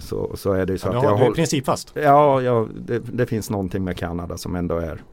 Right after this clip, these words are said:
Speaker 1: hockeyns, det är där det ska spelas hockey, inte i, inte i Tampa och såna här skitställen.
Speaker 2: Eh, Jarko tackar vi för den här veckan då.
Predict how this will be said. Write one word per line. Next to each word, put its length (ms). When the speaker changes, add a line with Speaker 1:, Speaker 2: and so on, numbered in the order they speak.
Speaker 1:
hockeyns, 760
det 120
är 40
där 240
det 100
ska 160
spelas 340
hockey, 320
inte 240
i, 260
inte 260
i 40
Tampa 640
och 200
såna 180
här 120
skitställen. 500
Speaker 2:
Eh, 360
Jarko 600
tackar 260
vi 100
för 100
den 100
här 160
veckan 400
då. 140